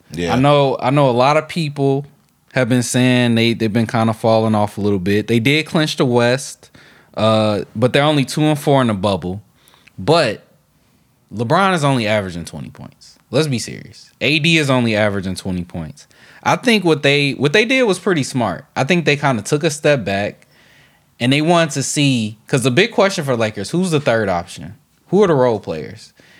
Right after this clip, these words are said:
Speaker 2: And what they, what they've been kinda doing, they've been letting Kuz kinda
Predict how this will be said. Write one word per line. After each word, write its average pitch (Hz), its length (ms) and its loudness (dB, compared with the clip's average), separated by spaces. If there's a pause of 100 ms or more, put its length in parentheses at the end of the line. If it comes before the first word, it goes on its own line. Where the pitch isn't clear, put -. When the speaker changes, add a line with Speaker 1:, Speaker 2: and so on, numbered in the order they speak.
(180)
Speaker 2:
And 110 380 0
what 117 160 -2
they, 165 240 2
what 123 240 -4
they've 175 240 2
been 156 200 2
kinda 143 320 0
doing, 117 500 0 (340)
they've 117 140 0
been 117 140 2
letting 123 260 2
Kuz 135 560 0
kinda 101 420 -6